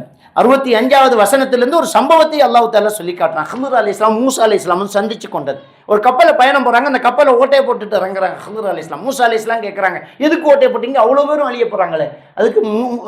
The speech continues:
ஹில்ர் அலைஹிஸ்ஸலாம் சொன்ன பதில் அல்லாஹ் தஆலா சொல்லி காட்டுறான். இதுக்கு தான் அல்லாஹ் நம்மளை அனுப்பினான். "உரீது அன் அஇபஹா", ஓட்டையை போட்டதே கப்பலை காப்பாத்துறதுங்கிறாங்க. எப்படி மூளை போ-, தோத்து போகுதே? ஓட்டையை போட்டா எல்லாரும் மூழ்கணுமே. ஹில்ர் அலைஹிஸ்ஸலாம் சொன்னாங்க,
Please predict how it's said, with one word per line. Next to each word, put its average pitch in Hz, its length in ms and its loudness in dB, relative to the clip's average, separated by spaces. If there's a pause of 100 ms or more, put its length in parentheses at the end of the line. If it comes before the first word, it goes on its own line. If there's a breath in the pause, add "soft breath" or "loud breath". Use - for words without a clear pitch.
ஹில்ர் 302 300 0
அலைஹிஸ்ஸலாம் 233 360 0
சொன்ன 208 240 0
பதில் 285 260 2
அல்லாஹ் 233 280 2
தஆலா 180 240 0
சொல்லி 156 160 -10
காட்டுறான். 160 260 -8
இதுக்கு 226 160 -6
தான் 277 160 -2
அல்லாஹ் 220 200 2
நம்மளை 165 240 -6
அனுப்பினான். 143 360 -16 (380 soft breath)
"உரீது 330 360 4
அன் 269 160 2
அஇபஹா", 220 400 2 (300 loud breath)
ஓட்டையை 294 340 4
போட்டதே 302 360 4
கப்பலை 285 300 4
காப்பாத்துறதுங்கிறாங்க. 240 920 0 (180)
எப்படி 370 300 0
மூளை 262 340 -2
போ-, 226 340 -2
தோத்து 269 240 0
போகுதே? 165 300 -4 (100)
ஓட்டையை 262 240 2
போட்டா 269 200 -2
எல்லாரும் 285 320 2
மூழ்கணுமே. 254 500 2 (300 soft breath)
ஹில்ர் 302 300 2
அலைஹிஸ்ஸலாம் 247 380 0
சொன்னாங்க, 240 240 0